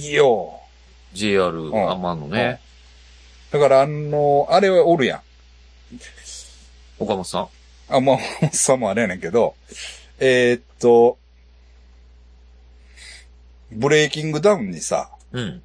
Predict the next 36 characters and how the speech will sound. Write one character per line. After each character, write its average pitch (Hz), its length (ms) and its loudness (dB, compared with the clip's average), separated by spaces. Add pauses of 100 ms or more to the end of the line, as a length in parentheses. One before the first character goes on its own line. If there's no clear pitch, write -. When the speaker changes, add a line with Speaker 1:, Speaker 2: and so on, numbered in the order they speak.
(280)
Speaker 1:
エ 269 240 2
イ 247 60 -4
リ 247 200 2
ア 233 40 4
ン 214 180 0
二 202 120 -2
期 - 140 -10
っ - 40 -20
て - 160 -18
い - 20 -10
う 85 40 -12
の 85 80 -14
出 82 80 -18
て 101 100 -10
き 82 80 -16
た - 140 -6
し。 - 180 -8
Speaker 2:
エ 127 100 0
イ - 40 -2
リ 127 80 -2
ア 113 40 -2
ン 110 60 -10
二 104 100 -12
期 - 220 -14
出 92 120 -12
て - 140 -16
ま 160 140 -14
し - 80 -12
た - 80 -14
ね。 123 60 -8
Speaker 1:
出 147 120 -2
た 170 100 -4
や 160 60 -2
ろ？ - 80 -10
Speaker 2:
は 202 200 -4
い。 - 40 -20